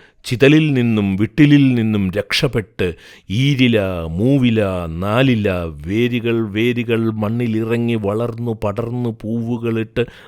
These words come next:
മഞ്ഞപ്പൂവുകൾ, മച്ചിപ്പൂവുകൾ, മത്താപ്പൂക്കൾ, ഏഴു പൂച്ചികളുടെ കണ്ണു വെട്ടിച്ച് മച്ചിങ്ങാകൾ,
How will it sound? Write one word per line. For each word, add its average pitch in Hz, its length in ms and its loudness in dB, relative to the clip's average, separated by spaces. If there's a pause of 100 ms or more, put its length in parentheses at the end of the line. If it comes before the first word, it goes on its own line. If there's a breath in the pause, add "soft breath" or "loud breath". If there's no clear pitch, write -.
(100)
മഞ്ഞപ്പൂവുകൾ, 107 1000 -2
മച്ചിപ്പൂവുകൾ, 98 1040 -8
മത്താപ്പൂക്കൾ, 117 960 -4 (540 loud breath)
ഏഴു 123 440 4
പൂച്ചികളുടെ 120 800 -2
കണ്ണു 127 220 -2
വെട്ടിച്ച് 117 560 -4
മച്ചിങ്ങാകൾ, 95 960 -6